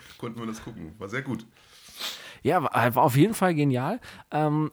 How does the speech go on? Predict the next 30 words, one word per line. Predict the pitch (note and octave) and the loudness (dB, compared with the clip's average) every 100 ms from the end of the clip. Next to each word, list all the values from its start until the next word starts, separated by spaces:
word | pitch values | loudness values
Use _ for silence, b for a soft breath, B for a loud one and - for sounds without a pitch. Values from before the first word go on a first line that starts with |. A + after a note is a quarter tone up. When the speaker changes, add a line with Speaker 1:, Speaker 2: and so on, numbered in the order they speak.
| - | -2
Speaker 2:
und | C#3+ | 0
jetzt | D3+ - | 0 -2
gerade | D3+ C#3 C#3+ D#3 D3+ | -4 -2 0 0 -2
kam | - D3 D3 D3 D3 - - | -4 -2 0 0 -2 -6 -6
raus, | A#2 B2 G3 - | 0 0 0 0
dass | C#3+ C#3 - | -2 -2 0
dieses | C3 A#2 | 0 2
Biomutant, | - D#3+ C#4 B3 D3 B2+ - A2+ A#2+ | 0 0 0 2 4 4 2 -2 -2
worüber | A#2 C#3 C#3 | -2 2 2
mal, | C3 C3 B2+ | 2 0 -2
wir | A#2+ A#2+ | -4 -4
schon | - | -2
mal | D#3 | -2
gesprochen | A#2+ - A3 E3 | -2 -4 -4 -4
hatten | A2+ A2 | -4 -4
vor | G#2+ | -4
einer | G2 | -2
Weile, | F#2+ G2+ F#3 B B B | -2 -2 -2 B B B
das | - | -8
kommt | - G3+ | -4 -2
jetzt | G3+ - | -2 -2
auch | B3+ | 0
im | D3+ | 0
Mai | G#2 F#2 | -2 -4
raus. | E2+ F2+ | -4 -4
Hat | C#3 - | -4 -2
einen | C#3+ C3+ | -4 -2
definitiven | D3+ - C#3+ D#3 C#3+ | -4 -4 -4 -2 0
Release-Termin | B2+ B2 G#3 - C4 B2+ - F3 F#3 F#3+ | 0 0 0 -4 -8 -14 -4 -2 0 0
bekommen. | E3+ - D3+ A#3+ | -2 -2 -4 -4